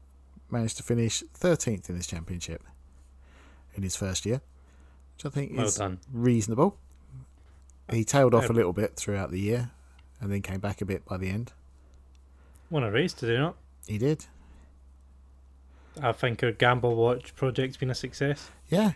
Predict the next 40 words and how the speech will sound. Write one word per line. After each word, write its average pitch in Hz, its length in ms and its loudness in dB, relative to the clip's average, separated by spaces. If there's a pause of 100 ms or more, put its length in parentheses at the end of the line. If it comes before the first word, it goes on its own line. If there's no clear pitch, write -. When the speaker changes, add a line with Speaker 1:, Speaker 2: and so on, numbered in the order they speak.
Speaker 1:
second 131 460 0
in 123 160 4
the, 120 240 4
uh, 113 60 2
Jack - 240 -4
Sears 117 200 -2
Trophy 117 360 -4
as 117 140 -4
well. 127 200 -2 (1700)
Speaker 2:
We're, 120 560 4
uh, - 40 0 (880)
we're 135 120 2
gonna 127 220 2
be 117 100 2
the 107 400 2
Jason 120 280 0
Plato 120 300 0
in 101 80 -2
this 101 140 -4
situation, 110 540 -4
and 101 160 -4 (140)
it's 123 120 -4
Speaker 1:
Oh, - 20 6
yes, 117 320 4 (140)
Speaker 2:
all 110 60 -6
because 113 180 2
Speaker 1:
it's 107 80 2
Speaker 2:
of 101 80 2
Speaker 1:
gonna 110 140 4
Speaker 2:
us 92 80 -2
Speaker 1:
be 90 80 -4
him. 92 40 -2
Speaker 2:
that 110 80 0
he's 104 140 -6
done 107 180 -4
so - 140 -4
well. 107 260 -2 (1300)
Speaker 1:
And, 107 160 -10
uh, 101 200 -4
Speaker 2:
So. 107 160 -8